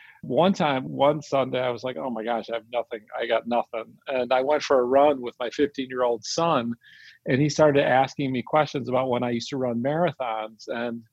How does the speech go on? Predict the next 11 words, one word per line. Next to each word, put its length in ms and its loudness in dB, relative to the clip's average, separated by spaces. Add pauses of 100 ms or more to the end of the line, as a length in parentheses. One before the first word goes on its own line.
(400)
like, 120 0
how 220 2
I'd 200 0
get 200 0
through 380 6
it 120 0
and 220 -4
how 220 2
I 80 2
use 560 -2 (140)
it. 120 -2